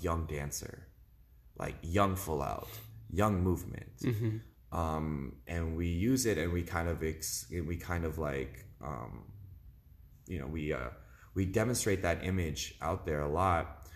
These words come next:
Speaker 1: but by default, right, or by sort of, like, um, and, like, I guess dialectically, I guess we're, we, we also kinda say, like, well, the old need to go on an iceberg and, and fade away. And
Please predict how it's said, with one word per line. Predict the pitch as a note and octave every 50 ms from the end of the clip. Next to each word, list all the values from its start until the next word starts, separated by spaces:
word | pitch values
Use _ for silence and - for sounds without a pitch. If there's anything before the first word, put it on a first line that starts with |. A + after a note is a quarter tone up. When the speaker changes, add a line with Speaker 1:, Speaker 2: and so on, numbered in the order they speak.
| - - - -
Speaker 1:
but | G#2+ G#2 F2+
by | - A2 G2+ G2+ G2+ F#2+ F2 F2
default, | - C3+ D#3+ F3+ F3 - - F#2 E2+ E2+ D#2+ E2+ E2+ - - - - - - -
right, | - E2+ F2 F2+ - -
or | A#2+ A#2
by | G2+ F#2 A2 G#2+ G#2+ G#2 G2+ G2
sort | G2 - - C3 B2+ B2
of, | A#2+ F#2+
like, | G2+ F#2 E2+ E2+ E2+ E2 - - -
um, | D2+ E2 D#2+ D#2 D2+ D2 C#2+ C2+ C#2+ C2+ B1+ C2 C2 - - - - - - - - - - - - - - - - - - - - - - - - - - - - -
and, | E2 F2+
like, | F#2 F2+ F2 -
I | -
guess | F2+ F#2+ G2 -
dialectically, | - E2+ F2 D#2 D#2 C#2+ C2+ D#2+ - - - D#2 - - C#2 C#2 C#2
I | C#2
guess | C#2+ D#2 D2 - -
we're, | E2 D#2+ - - -
we, | - F2 F#2+ F2
we | F2 A2 A#2+
also | A#2 C3 D#3 E3 - - A2+
kinda | - - F2+ E2+ E2+
say, | - - D2+ D2
like, | D2+ D2+ C#2+ - - - -
well, | G2+ G#2+ G#2+ G2 F#2+ F#2+ F2+ F#2 - - - - - _ _ _ _ D2+
the | G2 A2+ A#2+ A#2+
old | G2+ C#3 C#3+ C#3 -
need | A2+ G#2+ F#2+
to | - F2+
go | E2+ E2+
on | F2 E2+ D#2+
an | D2 - -
iceberg | C#2 D2+ - - - - C#2 B1 B1 -
and, | - - G1+ -
and | C2+ D2 C#2+
fade | - - D2 C2 -
away. | - - - - - - G1+ G1+ G1+ - - - - - - - - - - - - - - - - -
And | - F#2+ G2+ G#2 G#2 G#2 G2+ G2 G2 F2+